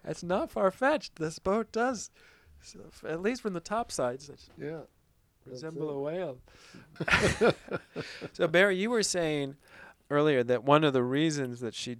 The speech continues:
Speaker 1: doesn't move a lot is that she doesn't have a lot of weight aloft,
Speaker 2: Yeah.
Speaker 1: um, which is because of the carbon fiber mast, but also a very unique rig. And again,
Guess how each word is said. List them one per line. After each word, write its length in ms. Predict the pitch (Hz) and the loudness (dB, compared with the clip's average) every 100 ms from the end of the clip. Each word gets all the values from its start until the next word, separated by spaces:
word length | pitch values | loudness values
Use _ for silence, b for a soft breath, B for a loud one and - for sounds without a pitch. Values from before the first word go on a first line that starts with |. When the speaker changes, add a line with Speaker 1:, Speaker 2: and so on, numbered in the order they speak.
| _ | _
Speaker 1:
doesn't 440 | 160 165 190 135 - _ | 4 4 4 -2 -6 _
move 480 | 151 120 180 233 135 | -12 0 2 4 0
a 80 | 117 | -6
lot 380 | 95 180 175 - | -12 -12 -14 -16
is 140 | 123 120 | -14 -4
that 200 | 135 123 _ | -4 -4 _
she 140 | - 151 | -6 0
doesn't 200 | 175 180 | 2 2
have 120 | 175 | 0
a 40 | |
lot 220 | 156 147 | 2 4
of 120 | 135 135 | 4 2
weight 180 | 139 - | 0 -2
aloft, 640 | 117 131 123 92 - - - b b b b b | 0 2 2 0 -10 -20 -20 b b b b b
Speaker 2:
Yeah. 180 | 127 117 | 0 0
Speaker 1:
um, 160 | 113 120 _ - | 0 -8 _ -18
which 300 | 147 160 - - | -4 -2 -2 -8
is 200 | 156 143 | -6 -6
because 500 | 143 143 156 151 127 - _ | -6 -2 -2 -2 -6 -16 _
of 100 | 123 | -6
the 80 | 120 | -6
carbon 360 | - 135 147 | 4 4 4
fiber 300 | 139 131 123 | 0 -2 -2
mast, 520 | 120 123 117 127 - - | -2 -2 -4 -6 -10 -6
but 120 | 139 | 0
also 500 | 143 151 165 139 120 _ | 0 0 0 0 -2 _
a 80 | 147 | -8
very 320 | 151 196 294 | -4 -4 -6
unique 440 | 269 180 175 180 - | -6 -4 -2 -4 -6
rig. 540 | 120 143 190 113 - - _ _ | -10 -2 0 0 -4 -20 _ _
And 180 | - 143 - | -6 -6 -4
again, 560 | 160 185 202 107 117 | 2 4 4 2 -8